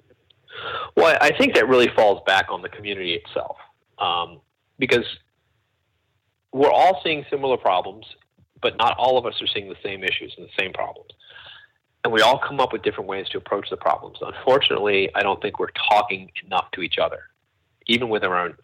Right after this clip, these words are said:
even with our, within our own teams. We're not really sharing enough. Now, I know I,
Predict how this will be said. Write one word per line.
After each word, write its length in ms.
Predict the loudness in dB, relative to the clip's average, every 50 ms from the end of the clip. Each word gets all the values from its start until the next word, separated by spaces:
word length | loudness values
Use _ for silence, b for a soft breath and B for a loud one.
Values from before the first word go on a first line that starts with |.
| _ _ 0
even 300 | 2 2 4 2 2 2
with 200 | 0 0 2 2
our, 200 | 2 2 2 -2 -6 _ -6
within 400 | -4 -2 0 2 0 0 2 0
our 160 | 0 0 -2
own 160 | -4 -6 -8
teams. 400 | -8 -6 -4 -4 -4 -6 -8 -12 -20 -20 -20 _ _ _ _ _ _ _ _ -4
We're 100 | -2 0
not 160 | 0 0 0
really 200 | 0 -2 -2 0
sharing 300 | 0 0 0 0 0 -2
enough. 180 | -4 -4 -4 -2
Now, 80 | -2
I 120 | 0 0 0
know 180 | 2 2 2
I, 80 | 2